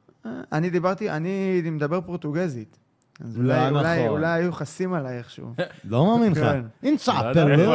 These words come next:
Speaker 2: פלוטה.
Speaker 4: למדת?
Speaker 1: אה, הוא פאלה פורטוגייז. לא, אני
Speaker 2: די.
Speaker 1: למדתי בזה. עבדתי בעגלות. עכשיו, זה היה קטע מצחיק. אתה בא, אתה יודע, אני, אני כאילו יודע אנגלית חמש יחידות, אה, תשעים ושמונה.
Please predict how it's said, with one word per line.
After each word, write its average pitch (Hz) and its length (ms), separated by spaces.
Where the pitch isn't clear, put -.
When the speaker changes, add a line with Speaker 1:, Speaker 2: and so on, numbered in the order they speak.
Speaker 2:
פלוטה. 143 180
Speaker 4:
למדת? 151 120
Speaker 1:
אה, 147 300
הוא 196 100
פאלה 208 300
פורטוגייז. 175 680
לא, 175 200
אני 160 120
Speaker 2:
די. 185 360
Speaker 1:
למדתי 196 400
בזה. 175 460
עבדתי 165 220
בעגלות. 139 540
עכשיו, - 200
זה 139 80
היה 165 100
קטע 190 200
מצחיק. 151 460
אתה 117 120
בא, 170 400
אתה - 100
יודע, 175 180
אני, 165 200
אני 170 160
כאילו 180 480
יודע 156 260
אנגלית 196 720
חמש 190 380
יחידות, 220 440
אה, 202 240
תשעים 214 300
ושמונה. 220 380